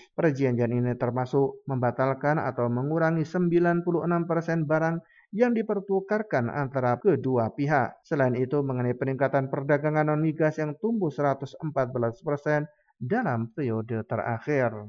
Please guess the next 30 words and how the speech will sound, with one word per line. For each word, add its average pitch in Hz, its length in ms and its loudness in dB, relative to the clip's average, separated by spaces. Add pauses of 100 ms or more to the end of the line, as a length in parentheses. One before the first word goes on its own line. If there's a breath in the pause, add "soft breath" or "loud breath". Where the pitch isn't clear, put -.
(380)
Peningkatan 269 480 2
peluang 269 320 2
kerjasama 208 480 2
di 214 160 0
bidang 180 240 4
energi 165 400 2
terbarukan, 139 720 0
teknologi, 143 640 0
dan 117 160 0
ketahanan 127 480 -2
pangan 131 400 0 (320 soft breath)
juga 208 320 0
menjadi 185 320 2
topik 175 240 0
lain 156 400 2
dari 131 320 2
kesepakatan 120 880 -2
tersebut. 131 480 -2 (160)
Dua 160 320 4
pekan 117 320 0
lalu, 135 480 2 (320)
Sani 185 400 4
Al-Zawaidi, 151 1120 4
Menteri 117 320 -2
Perdagangan 131 640 0
Luar 139 320 2
Negeri 143 320 -2
Uni 160 240 2
Emirat 160 400 2
Arab, 160 320 4